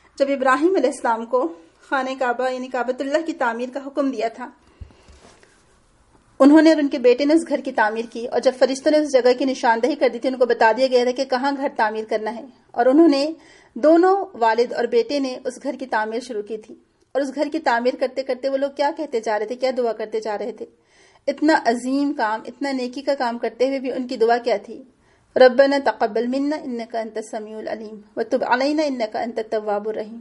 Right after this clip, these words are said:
سبحان اللہ، یہ عاجزی آپ دیکھیں کہ اتنا بڑا نیکی کا کام کرنے کے باوجود بھی اللہ تعالیٰ سے دعا کی جا رہی کہ اللہ تعالیٰ تو اسے قبول فرما لے اور ہمارے گناہوں کو معاف فرما دے، ہمیں لوٹنا تیری ہی طرف ہے اور تو بڑا معاف کرنے والا ہے۔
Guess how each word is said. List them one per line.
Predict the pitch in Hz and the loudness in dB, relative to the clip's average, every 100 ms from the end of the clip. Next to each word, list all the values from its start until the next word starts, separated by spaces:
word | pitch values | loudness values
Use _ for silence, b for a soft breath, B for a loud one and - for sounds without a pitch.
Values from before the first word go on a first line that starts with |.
| - - | -20 -16
سبحان | 247 247 | -8 -6
اللہ، | 214 214 254 b b _ | -4 -6 -8 b b _
یہ | 240 | -4
عاجزی | - 226 220 247 262 | 2 2 2 -2 0
آپ | 208 202 | -2 -4
دیکھیں | - - - _ b b b b | -14 -16 -20 _ b b b b
کہ | 302 | 0
اتنا | 294 294 330 | 2 6 6
بڑا | 339 349 | 8 4
نیکی | 311 294 311 | 4 0 -2
کا | 302 | -2
کام | 302 277 262 | 0 0 0
کرنے | 269 262 262 | 0 0 0
کے | 269 | 0
باوجود | 240 226 240 285 | 4 4 2 -2
بھی | 285 | 0
اللہ | 262 247 | 2 2
تعالیٰ | 254 247 | 0 -2
سے | 254 | -2
دعا | 226 254 277 | 0 2 2
کی | 285 | 0
جا | 262 233 | 0 0
رہی | 254 | 0
کہ | 262 | -2
اللہ | 247 233 | 0 0
تعالیٰ | 247 254 | 0 -2
تو | 262 | -4
اسے | 277 277 | -6 -4
قبول | 240 220 | -2 -2
فرما | 233 233 220 202 | -2 -6 -6 -8
لے | - - _ _ _ | -10 -18 _ _ _
اور | - 240 269 294 b b b b - | 2 2 2 -4 b b b b -4
ہمارے | 277 269 269 | 4 6 6
گناہوں | 269 254 302 | 2 0 0
کو | 302 | -2
معاف | 262 247 240 | -2 -2 -2
فرما | 294 294 285 | -2 -2 -4
دے، | 370 427 _ 269 | -6 -8 _ -6
ہمیں | 262 | -2
لوٹنا | 262 233 240 311 | 2 0 -2 -2
تیری | 233 240 | 0 0
ہی | 254 | -4
طرف | 277 220 202 240 | -6 -6 -6 -12
ہے | 233 _ _ _ _ _ _ _ _ _ _ _ _ _ _ _ _ _ | -20 _ _ _ _ _ _ _ _ _ _ _ _ _ _ _ _ _
اور | 254 | -4
تو | 262 | 0
بڑا | 262 262 302 | 4 6 6
معاف | 262 226 240 | 6 4 2
کرنے | 233 214 | -6 -4
والا | 214 - | -6 -8
ہے۔ | 226 | -10